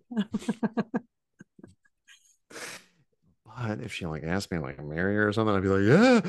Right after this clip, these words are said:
Speaker 1: <laughs>
Speaker 2: yes, yes."
Speaker 1: Yes.
Speaker 2: So, um, but anyway, I really, the, the main reason I like her is 'cause I really like her music. I think she's a great songwriter. Um, but this viral, um, sensation, uh, has been happening right now <laughs>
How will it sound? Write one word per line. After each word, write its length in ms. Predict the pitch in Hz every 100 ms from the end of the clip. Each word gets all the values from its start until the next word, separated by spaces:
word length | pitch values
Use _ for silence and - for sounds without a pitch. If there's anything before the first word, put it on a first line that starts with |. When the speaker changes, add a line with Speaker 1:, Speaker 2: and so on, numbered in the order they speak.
| 202
Speaker 1:
<laughs> 100 | 190
Speaker 2:
yes, 640 | 175 190 233 240 185 - - 196 262
yes." 480 | 262 220 196 - - _ _
Speaker 1:
Yes. 580 | 311 302 302 294 - - _ _ _ _ _ _ _ _ _ _ _
Speaker 2:
So, 420 | - 120 113 117
um, 560 | 120 110 107 98 95 92
but 120 | 113 127
anyway, 260 | 120 104
I 60 | 98
really, 360 | 101 127 113 95
the, 220 | 95 92
the 100 | 90
main 320 | 87 92 92 90
reason 220 | 82 80
I 80 | 76
like 180 | 73 -
her 60 | 73
is 80 |
'cause 140 | - -
I 40 |
really 220 | 73 76
like 180 | 78 76
her 60 | 76
music. 260 | 73 80 80
I 60 |
think 100 | 80
she's 120 | 76 78
a 60 |
great 200 | 71 71
songwriter. 520 | - 76 71 69 69 - - - - -
Um, 320 | - 82 82 80
but 160 | 80
this 160 | 87 76
viral, 720 | 87 85 85 82 78 78 80
um, 280 | 76 73 78
sensation, 880 | 85 - 85 80 87 87 80 73 78 -
uh, 280 | 80 71 69 73 _ _ _ -
has 120 | 80 73
been 160 | 73
happening 420 | 76 73 - - 73
right 160 | 71
now 300 | 76 69 71
<laughs> 760 | 80 - - - - - -